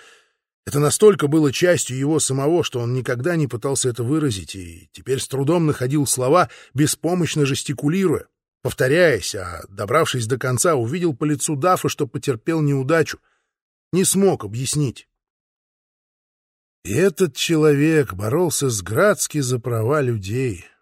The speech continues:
мрачно сказал Даф, — «и всегда говорил, что нельзя причинять никому боль». Шон открыл рот, собираясь возразить, но Даф продолжал. «Ты добывай для нас слоновую кость, а я буду искать золото.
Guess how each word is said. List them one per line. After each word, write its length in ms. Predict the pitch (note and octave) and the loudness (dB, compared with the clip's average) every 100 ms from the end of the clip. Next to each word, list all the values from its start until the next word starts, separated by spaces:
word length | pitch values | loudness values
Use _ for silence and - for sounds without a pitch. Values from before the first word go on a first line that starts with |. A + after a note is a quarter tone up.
| _ | _
мрачно 420 | G#2 C3+ - B2+ | -2 -2 -2 -6
сказал 420 | - A#2 A#2+ A2+ | -4 -4 -2 -2
Даф, — 400 | G#2 C3 G#2 - _ _ _ _ _ _ _ - | -2 -4 -4 -14 _ _ _ _ _ _ _ -10
«и 40 | |
всегда 360 | - G#2 A2 C#3 | -8 -4 -2 -2
говорил, 360 | A#2 A2 D#3+ | 0 0 -2
что 200 | D#3 - | -4 -4
нельзя 440 | A#2+ G#2+ F#2 C3+ E3+ | -4 -2 -2 -2 -2
причинять 560 | C#3 A2+ G#2+ A2+ C#3 | -6 -8 -6 -6 -6
никому 440 | A#2+ A2 G2 G#2+ C#3+ | -8 -8 -8 -6 -6
боль». 460 | F2+ F#2 D3+ - _ _ _ _ _ _ _ _ _ - | -6 -6 -4 -6 _ _ _ _ _ _ _ _ _ -4
Шон 220 | D#3+ E3 | -2 -2
открыл 340 | - E3 D#3 | 0 2 4
рот, 180 | G3 D#3+ | 4 4
собираясь 420 | G2+ G#2+ B2+ A#2 | -2 -2 -2 -2
возразить, 500 | B2+ B2+ C#3+ F#3 D#3 | -4 -2 0 0 0
но 140 | C#3 B2+ | -4 -2
Даф 280 | D#3 C#3+ | 0 -2
продолжал. 640 | - B2+ C3+ C#3 D3 A2 - _ _ _ _ _ _ _ _ _ _ _ - | -4 -4 -2 2 2 0 -6 _ _ _ _ _ _ _ _ _ _ _ 0
«Ты 180 | C4+ | 2
добывай 460 | G3 E3 D3+ D#3 C#3+ | 4 4 4 4 2
для 200 | A#2+ C#3+ | 2 2
нас 220 | D3 B2+ | 2 0
слоновую 560 | - C3 C3+ B2+ B2 A#2 | -2 -2 -2 -2 -2 0
кость, 440 | A3+ B3 - - - _ _ _ _ _ | 0 0 -2 -8 -16 _ _ _ _ _
а 140 | - A2 | -6 0
я 220 | D#3+ G3 | 0 2
буду 260 | F3+ D3+ A#2+ | 0 0 -2
искать 380 | - D3 A#2+ | -4 -4 -4
золото. 580 | F2 F#2 G2 F2 - - | -6 -6 -6 -8 -12 -20